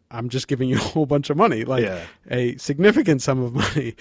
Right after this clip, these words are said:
Speaker 2: Yeah, that's
Speaker 1: And
Speaker 2: amazing.
Speaker 1: which was, you know, incredible, but, and, and completely unasked for. Um, but just the fact that, like, you know, a-, a-, again, it's this sort of respect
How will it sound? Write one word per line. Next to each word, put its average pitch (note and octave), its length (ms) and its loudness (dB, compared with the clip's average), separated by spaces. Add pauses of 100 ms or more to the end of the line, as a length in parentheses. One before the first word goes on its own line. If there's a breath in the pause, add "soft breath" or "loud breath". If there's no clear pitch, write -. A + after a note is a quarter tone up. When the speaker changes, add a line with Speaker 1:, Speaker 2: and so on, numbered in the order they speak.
(120 loud breath)
Speaker 2:
Yeah, G2+ 180 -2
that's G#2 160 -6
Speaker 1:
And G#2+ 80 -2
Speaker 2:
amazing. G2+ 340 -4
Speaker 1:
which D3+ 240 0
was, D#3 360 0
you E3 120 2
know, C3+ 140 2
incredible, D3+ 540 2
but, B2 240 -6
and, D3 220 2
and C3+ 160 -4
completely C#3 420 2
unasked B2 520 -2
for. A#2 320 -4 (320 loud breath)
Um, A#2+ 360 -6
but C#3+ 220 0
just - 220 -4
the E3 80 -2
fact C#3 240 0
that, C3 100 -4
like, A2 380 -8 (100)
you B2+ 100 -8
know, G#2 280 -6
a-, C#3 40 -10
a-, C3+ 220 -10
again, C#3+ 260 0
it's C3 180 -2
this B2+ 120 -10
sort B2 220 -2
of A2 160 -8
respect - 580 -6